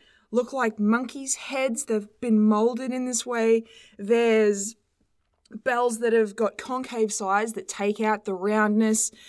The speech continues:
There's all these variations. Now, I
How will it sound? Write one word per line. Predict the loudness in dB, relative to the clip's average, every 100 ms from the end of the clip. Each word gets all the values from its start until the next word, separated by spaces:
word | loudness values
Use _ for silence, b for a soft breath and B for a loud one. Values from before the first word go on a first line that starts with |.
| B B 0
There's | 2 2
all | 0 0
these | -2 -2
variations. | 0 2 2 2 -2 -2 b _
Now, | -2 0 -2 -4 _ -4
I | 0 0 0 -4